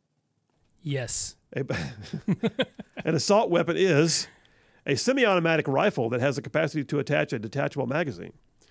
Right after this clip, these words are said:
Speaker 2: and has one or more of the other following characteristics. It can have a pistol grip. It can have <laughs> a feature capable of functioning as a protruding grip. I don't know what that means. It can have a folding stock that could enhance the ability to conceal the weapon.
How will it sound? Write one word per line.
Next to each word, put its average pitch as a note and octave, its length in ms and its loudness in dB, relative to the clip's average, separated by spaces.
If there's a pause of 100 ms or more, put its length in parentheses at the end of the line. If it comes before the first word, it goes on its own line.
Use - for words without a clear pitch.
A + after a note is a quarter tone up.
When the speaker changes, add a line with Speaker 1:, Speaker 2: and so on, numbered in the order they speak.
(280)
Speaker 2:
and C3 100 -4
has C3+ 160 0
one D3 180 0
or E3 60 2
more D#3 200 2
of C#3 60 0
the D#3 140 -2
other E3 220 -2
following A#2+ 400 -4
characteristics. C#3 640 -6
It - 20 -14
can B2+ 120 -6
have B2 100 -4
a G#2+ 40 -14
pistol E3 280 -6
grip. F2 240 -12 (1200)
It F3 80 -4
can D#3 140 -2
have - 340 -2
<laughs> - 640 -16
a C3+ 80 -2
feature - 320 -2
capable C#3+ 380 -4
of B2 80 -2
functioning D3 400 -2
as C3 100 -2
a A#2 120 -2
protruding D3 480 -4
grip. G#2 320 -6
I - 40 -10
don't A2+ 120 -6
know - 20 -6
what G#2+ 80 -10
that A2+ 120 -8
means. F#2 280 -14 (800)
It D3 80 -2
can D#3 80 2
have D3 100 4
a D3 80 2
folding F#3 400 2
stock E3+ 360 0
that C#3 100 0
could D3+ 160 -2
enhance C#3+ 320 0
the D3 80 -2
ability D3 320 0
to A#2+ 100 -6
conceal E3+ 440 -6
the A#2+ 80 -2
weapon. G#2+ 360 -6